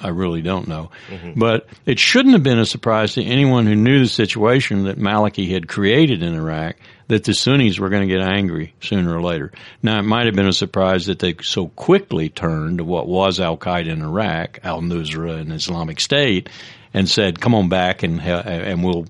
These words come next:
Speaker 1: we'll support you." That might have been a surprise, and, and, and a dangerous surprise indeed.
Speaker 2: Mm-hmm. Uh, what,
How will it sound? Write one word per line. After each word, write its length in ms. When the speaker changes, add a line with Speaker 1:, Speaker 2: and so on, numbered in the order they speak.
Speaker 1:
we'll 120
support 460
you." 160
That 240
might 280
have 100
been 160
a 80
surprise, 960
and, 240
and, 360
and 200
a 60
dangerous 500
surprise 520
indeed. 560
Speaker 2:
Mm-hmm. 320
Uh, 260
what, 360